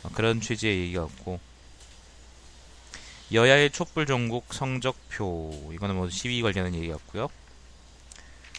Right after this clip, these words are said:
사설입니다. "정말 이게 나라냐?"라고 묻지 않을 수 없는 군 실태. 이거 군 그거 있잖아. 그, 아까 내가 일 면에 얘기했던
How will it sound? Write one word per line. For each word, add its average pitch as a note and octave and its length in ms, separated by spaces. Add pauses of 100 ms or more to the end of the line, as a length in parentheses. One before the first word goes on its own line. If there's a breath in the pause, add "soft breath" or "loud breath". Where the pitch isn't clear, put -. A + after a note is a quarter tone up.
사설입니다. G2 840 (200)
"정말 G#2+ 340
이게 G#2 260
나라냐?"라고 G2+ 840
묻지 G2+ 260
않을 F#2+ 220
수 - 260
없는 F#2+ 380 (760 loud breath)
군 B2+ 260
실태. A2 540 (120)
이거 G#2+ 340 (500)
군 C3 360
그거 G#2+ 300
있잖아. F#2 380 (280)
그, F2 400 (340)
아까 F#2+ 200
내가 F#2+ 120
일 A#2+ 120
면에 A#2+ 280
얘기했던 F2 500